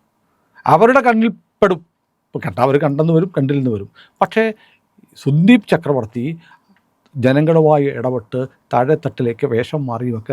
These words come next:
ഇറങ്ങി നടക്കുന്ന ഒരു പോലീസ് ഓഫീസറാണ്. അതുകൊണ്ട് തന്നെ അവിടെ ഒരു അസാധാരണമായൊരു പോസ്റ്റർ കണ്ടപ്പോൾ, രണ്ടായിരത്തി പത്തൊമ്പതിന് ശേഷം, ഇപ്പോൾ എത്രയായി, ഇരുപത്തിയഞ്ചായി അല്ലേ? കഴിഞ്ഞ ആറു വർഷത്തിന് ശേഷം ഒരു പോസ്റ്റർ, അത് പോലീസിനും പട്ടാളത്തിനും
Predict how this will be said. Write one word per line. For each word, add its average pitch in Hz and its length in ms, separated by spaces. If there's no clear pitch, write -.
ഇറങ്ങി 117 200
നടക്കുന്ന 127 300
ഒരു 123 120
പോലീസ് 113 280
ഓഫീസറാണ്. 107 400
അതുകൊണ്ട് 240 320
തന്നെ 208 160
അവിടെ 214 220
ഒരു 220 140
അസാധാരണമായൊരു 208 800
പോസ്റ്റർ 160 340
കണ്ടപ്പോൾ, 117 320
രണ്ടായിരത്തി 214 580
പത്തൊമ്പതിന് 185 580
ശേഷം, 147 220
ഇപ്പോൾ 175 160
എത്രയായി, 143 340
ഇരുപത്തിയഞ്ചായി 127 640
അല്ലേ? 131 120
കഴിഞ്ഞ 175 300
ആറു 190 340
വർഷത്തിന് 156 440
ശേഷം 120 260
ഒരു 190 120
പോസ്റ്റർ, 139 540
അത് 127 100
പോലീസിനും 170 560
പട്ടാളത്തിനും 139 540